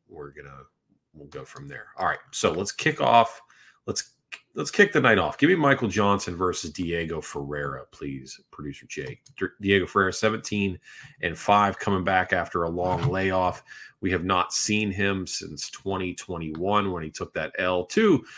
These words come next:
Mateusz Gamrot. Speaking of Gamrot, he just shows up like that. Taking on Michael Johnson. Uh, insert obligatory strength of schedule comment about Michael Johnson. Now, coming off a win over Mark DeCasey,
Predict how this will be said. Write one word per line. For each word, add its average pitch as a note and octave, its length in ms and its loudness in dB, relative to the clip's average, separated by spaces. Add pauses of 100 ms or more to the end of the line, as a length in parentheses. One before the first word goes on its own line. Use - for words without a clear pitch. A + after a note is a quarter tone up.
(220)
Mateusz A#2+ 460 6
Gamrot. F2+ 600 4
Speaking D#2+ 440 -8
of C#2+ 60 -16
Gamrot, D2 480 -12
he C#2+ 120 -14
just C#2+ 180 -14
shows D2 300 -10
up C#2+ 180 -16
like C#2+ 200 -16
that. D2 160 -12
Taking G#2+ 300 2
on F#2+ 180 -2
Michael F#2 320 -2
Johnson. E2 640 -10 (520)
Uh, D#2 360 -2 (180)
insert G2 800 0 (520)
obligatory F#2 880 -2
strength F2 360 -4
of E2+ 80 -6
schedule E2 420 -6
comment D2+ 560 -10 (200)
about D2 420 -8 (100)
Michael - 460 -16 (160)
Johnson. E2+ 500 -8 (320)
Now, D2+ 220 -8 (140)
coming E2+ 240 -10
off D#2 180 -8
a D#2 60 -10
win E2 180 -8
over D2+ 160 -10
Mark D#2+ 260 -10
DeCasey, A#2+ 560 4